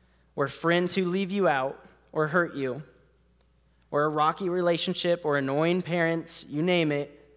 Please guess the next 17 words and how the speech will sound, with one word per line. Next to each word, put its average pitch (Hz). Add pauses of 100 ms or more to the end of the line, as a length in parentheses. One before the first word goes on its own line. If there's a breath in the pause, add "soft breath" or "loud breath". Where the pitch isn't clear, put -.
(180 soft breath)
Your 151
greatest 185
problem 160
in 139
life 123
is 123
you. 120 (1600)
The 139
greatest, 180
your 151
greatest 196
problem 175
in 156
life 139
is 160
your 147
sin. 120